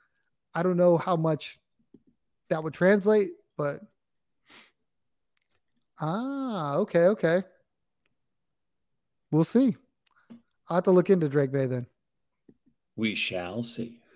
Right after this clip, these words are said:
Speaker 1: 'Cause I thought he was coming out this year for some reason, and I thought he was, like, the sixth quarterback. But, yeah, we'll see.
Speaker 2: <laughs> All right. So,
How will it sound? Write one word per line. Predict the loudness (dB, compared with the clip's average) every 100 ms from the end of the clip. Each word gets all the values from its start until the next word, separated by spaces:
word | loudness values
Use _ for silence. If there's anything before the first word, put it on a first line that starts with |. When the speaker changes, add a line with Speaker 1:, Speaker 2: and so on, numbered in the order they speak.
| _ 2
Speaker 1:
'Cause | 6
I | 8
thought | 8
he | 6
was | 4
coming | 2 2 2
out | 2
this | -2 -2
year | -6
for | -8
some | -8 -8
reason, | -8 -8 -12 -16 _ _ _
and | -4
I | 0
thought | 2
he | 2
was, | 2
like, | 0 -4
the |
sixth | -8 -6 -6 -6
quarterback. | -6 -6 -6 -10 -18 _ _ _
But, | -6 -6 -10 _ _ _ _ _ _ -4
yeah, |
we'll | -2 -4
see. | -6 -8 _ _ _
Speaker 2:
<laughs> | _ _ _ -6 -4 -4 -8 -10 -18 _ _ _ _ _ _ _ _
All | 2 2
right. | 2 -6 _ _ _ _ _ _ _ _ _ _ _ _ _ _ _ _ _ _ _ _ _
So, | -12 -2 0 0 -4